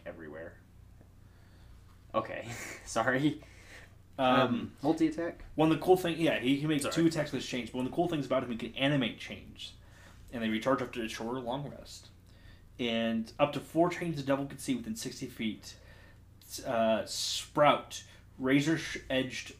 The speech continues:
Speaker 2: barbs and animate under the devil's control, provided the chains aren't being worn or carried. They have an A C of twenty, twenty hit points. They're immune to psychic and thunder damage and resistant to piercing damage. And when he uses the multi-attack, he can,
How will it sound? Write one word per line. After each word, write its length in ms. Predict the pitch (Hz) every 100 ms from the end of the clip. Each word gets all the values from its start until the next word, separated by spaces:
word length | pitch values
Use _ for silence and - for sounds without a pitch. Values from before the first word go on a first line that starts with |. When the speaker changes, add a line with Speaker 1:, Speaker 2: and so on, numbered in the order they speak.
| 110
Speaker 2:
barbs 480 | 123 117 104 104 113
and 120 | 107
animate 340 | 123 131 123 117
under 120 | 117
the 60 | 110
devil's 300 | 117 107 104
control, 640 | - 101 - 117 101 95 - - - - - - -
provided 240 | 123 127
the 80 | 117
chains 240 | 135 135 127
aren't 160 | 139
being 240 | 139 131 113
worn 160 | 117 117
or 60 |
carried. 500 | - - 98 - - - - -
They 80 | 113
have 80 | 107
an 40 | -
A 160 | 117 117
C 180 | 127
of 80 | 120
twenty, 500 | - - 143 131 131 - - - -
twenty 300 | - 98 -
hit 260 | - 151 151
points. 540 | 139 123 - - - - - - - - - - -
They're 140 | 113
immune 240 | 107 110 110
to 60 | -
psychic 500 | - 131 127 - -
and 120 | -
thunder 380 | - 156 143 143
damage 600 | 139 139 139 - - - 123
and 120 | 110
resistant 340 | 104 107 113 -
to 60 |
piercing 360 | - 160 147 131
damage. 540 | 127 123 117 - - - - - - - - - - - - - - - 113
And 200 | 117 110
when 80 |
he 80 | 110
uses 120 | 120
the 60 | 113
multi-attack, 680 | 123 156 160 110 92 82 - 131
he 140 | 123
can, 300 | 123 120